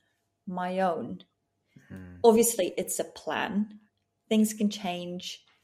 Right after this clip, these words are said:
Speaker 1: Things
Speaker 2: Of
Speaker 1: might
Speaker 2: course.
Speaker 1: not work out in the moment, but familiarizing yourself with options,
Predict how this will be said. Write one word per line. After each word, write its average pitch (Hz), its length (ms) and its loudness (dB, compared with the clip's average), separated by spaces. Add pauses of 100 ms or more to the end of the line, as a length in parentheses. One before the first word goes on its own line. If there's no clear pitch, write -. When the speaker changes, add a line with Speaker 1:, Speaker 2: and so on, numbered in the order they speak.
(160)
Speaker 1:
Things 220 200 4
Speaker 2:
Of 214 80 -2
Speaker 1:
might 214 100 4
Speaker 2:
course. 196 80 0
Speaker 1:
not - 180 -2
work 190 260 -2
out 175 200 2
in 196 80 2
the 202 80 0
moment, 208 480 2 (540)
but 190 360 0 (760)
familiarizing 214 1160 2
yourself 185 680 -6
with 202 440 -2 (800)
options, - 880 -2